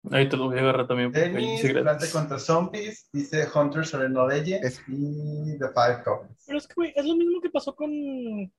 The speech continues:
Speaker 4: Games with Gold, güey. O sea, los primeros meses de Games with Gold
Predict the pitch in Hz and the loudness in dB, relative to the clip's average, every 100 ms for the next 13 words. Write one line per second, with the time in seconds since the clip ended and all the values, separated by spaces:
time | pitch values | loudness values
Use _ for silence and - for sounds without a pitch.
0 | _ 208 214 226 240 - 247 208 214 190 | _ -8 -4 -2 -4 -8 -8 -2 -2 -4
1 | 160 - _ _ _ - - - _ _ | -12 -16 _ _ _ -8 -8 -10 _ _
2 | _ _ _ _ 220 214 226 233 277 320 | _ _ _ _ 0 0 -2 2 2 2
3 | 320 - 294 254 254 254 240 247 233 233 | 0 -2 -6 -6 -6 -8 -10 -8 -4 -4